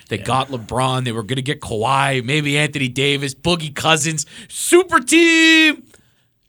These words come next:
Speaker 1: How's that working out?
Speaker 2: Not very good. L A, where <laughs> careers go to die.
Speaker 1: Yeah.
Speaker 2: Now especially.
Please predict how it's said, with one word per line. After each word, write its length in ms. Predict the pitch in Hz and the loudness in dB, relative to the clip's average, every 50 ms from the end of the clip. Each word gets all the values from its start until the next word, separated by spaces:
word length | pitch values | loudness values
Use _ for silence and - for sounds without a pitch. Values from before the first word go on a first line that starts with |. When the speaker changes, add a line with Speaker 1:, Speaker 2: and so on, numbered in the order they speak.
| _ _ _ _ _ _ _ _ _ _ | _ _ _ _ _ _ _ _ _ _
Speaker 1:
How's 240 | _ - - - - | _ -20 -20 -18 -16
that 180 | - - - - | -14 -16 -16 -16
working 260 | - - - - - | -20 -20 -20 -20 -20
out? 180 | - - - _ _ _ _ _ _ _ _ _ | -20 -20 -20 _ _ _ _ _ _ _ _ _
Speaker 2:
Not 140 | - 120 113 120 | -14 -12 -10 -6
very 160 | 120 135 151 | -6 -4 -4
good. 300 | 170 202 233 214 180 147 - _ _ _ _ _ _ _ _ _ _ _ _ _ _ _ _ _ _ | -4 -4 -4 -4 -6 -8 -12 _ _ _ _ _ _ _ _ _ _ _ _ _ _ _ _ _ _
L 180 | - 147 151 160 | -4 -2 -2 0
A, 140 | 151 135 120 107 - - 135 | -2 -2 -4 -6 -10 -8 -6
where 240 | 131 139 139 135 131 | -4 -4 -4 -4 -6
<laughs> 0 | |
careers 380 | 131 - 135 131 131 135 127 113 | -6 -6 -4 -2 -2 -2 -4 -4
go 100 | 127 127 | -4 -4
to 120 | 123 123 117 | -4 -4 -6
die. 220 | 113 104 104 - _ _ _ _ _ _ _ _ _ | -8 -10 -12 -18 _ _ _ _ _ _ _ _ _
Speaker 1:
Yeah. 140 | - 143 180 - _ _ _ - | -12 -12 -12 -12 _ _ _ -6
Speaker 2:
Now 240 | 123 123 123 120 110 | -4 -4 -4 -4 -8
especially. 460 | 101 - - 104 107 - - - | -12 -14 -14 -16 -16 -18 -20 -20